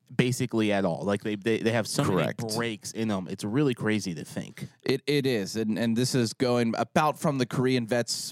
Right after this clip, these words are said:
Speaker 2: uh, no,
Speaker 1: Per-
Speaker 2: this is going from the forty sixty-five connection all the way up past,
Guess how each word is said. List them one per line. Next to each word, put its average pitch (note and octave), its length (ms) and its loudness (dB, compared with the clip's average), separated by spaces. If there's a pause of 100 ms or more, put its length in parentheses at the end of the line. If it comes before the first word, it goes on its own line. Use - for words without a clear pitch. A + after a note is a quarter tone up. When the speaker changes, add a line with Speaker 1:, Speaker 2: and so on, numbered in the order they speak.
(120)
Speaker 2:
uh, G#2+ 1000 2 (640)
no, D3+ 180 2
Speaker 1:
Per- E3+ 40 0
Speaker 2:
this D3 160 2
is C3+ 140 2
going D3+ 240 4
from C3 200 2
the A2+ 100 2
forty C#3+ 400 2
sixty-five A#2+ 680 0
connection D3+ 560 0 (300)
all B2 300 4
the C#3+ 100 4
way B2+ 320 4
up A#2 300 0 (160)
past, A#2 580 0